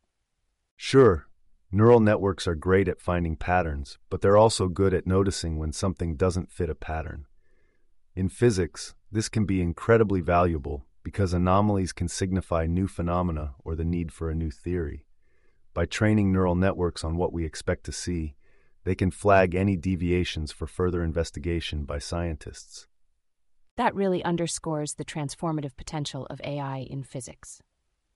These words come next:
Speaker 2: Before we wrap up, do you have any advice for young physicists interested in pursuing this intersection of neural networks and physics?
Speaker 1: I would say dive into the fundamentals of both physics and machine learning.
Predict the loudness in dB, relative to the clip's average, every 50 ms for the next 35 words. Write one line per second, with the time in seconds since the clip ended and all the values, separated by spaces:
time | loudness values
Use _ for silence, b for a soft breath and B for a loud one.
0 | _ _ _ _ _ _ _ _ _ _ _ _ _ _ _ _ _ _ _ _
1 | _ _ _ _ _ _ _ _ -10 -10 -6 -2 -2 0 0 0 0 0 0 0
2 | -2 0 0 -2 -2 -2 _ -16 -20 _ _ _ -8 -6 -4 -2 0 -2 -2 0
3 | -2 -2 -2 0 -2 -4 -2 -2 0 0 0 -2 -6 -10 -8 -8 -4 -2 -2 -2
4 | -2 -4 -4 -8 -8 -8 -8 -8 -8 -8 -8 -8 -12 -16 -16 -18 -18 -10 _ -6
5 | -6 -4 -6 -8 -8 -6 -8 -6 -6 -6 -6 -6 -8 -8 -8 -6 -4 -2 -2 0
6 | 0 -2 -2 -4 -6 -6 -6 -6 -6 -6 -8 -8 -8 -8 -8 -8 -8 -8 -8 -8
7 | -6 -6 -4 -4 -2 -4 -4 -6 -8 -8 -12 -12 -12 -12 -12 -12 -10 -10 -12 -12
8 | -12 -16 -18 -18 -18 -20 -20 _ _ _ _ _ _ 2 2 4 2 2 2 4
9 | 4 4 4 2 4 8 8 8 8 8 6 2 2 0 -2 -4 -4 -4 -2 0
10 | 0 2 2 2 2 2 0 -2 -2 -6 -6 -6 -6 -8 -10 -10 -4 -2 0 0
11 | 0 -4 -6 -2 -2 0 2 0 -2 -2 -4 -12 -16 -16 -10 -6 -4 -4 -2 -4
12 | -4 -4 -4 -4 -4 -4 -4 -4 -4 -6 -6 -8 -10 -14